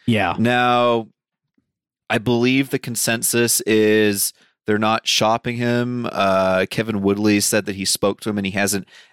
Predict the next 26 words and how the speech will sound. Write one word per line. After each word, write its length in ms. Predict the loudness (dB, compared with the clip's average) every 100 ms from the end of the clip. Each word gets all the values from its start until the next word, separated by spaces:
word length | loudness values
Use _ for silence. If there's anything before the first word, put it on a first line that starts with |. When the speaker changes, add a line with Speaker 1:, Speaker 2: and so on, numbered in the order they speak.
| _
Speaker 2:
asked 560 | -4 -2 -2 -4 -8 -12
for 300 | -8 0 0
a 60 | 0
trade. 640 | -2 0 2 2 -2 -6 _ -12 -12 _ _
Speaker 1:
Yeah. 300 | 0 2 2
Speaker 2:
Um, 160 | 0 -6 _ -2
I, 100 | -2
Speaker 1:
You 60 | -2 -10 -14 _ _ _ _ _ _
Speaker 2:
back 160 | 0 2
Speaker 1:
can 80 | 4
Speaker 2:
to 60 | 4
Speaker 1:
get 0 |
a 20 |
Speaker 2:
that 80 | 2
Speaker 1:
general 380 | 2 2 2 2
vibe, 380 | 0 -2 -4 0
though, 160 | 2
I 100 | 2
think, 280 | 0 -2 2
right? 80 | 4
Speaker 2:
Yeah. 460 | 4 4 2 2 0
Speaker 1:
Like 260 | -4 -12 _ _
Speaker 2:
The, 120 | -4
the, 180 | 0 -2
there's, 280 | 2 0 0 -2 -2
there's, 220 | -4 -6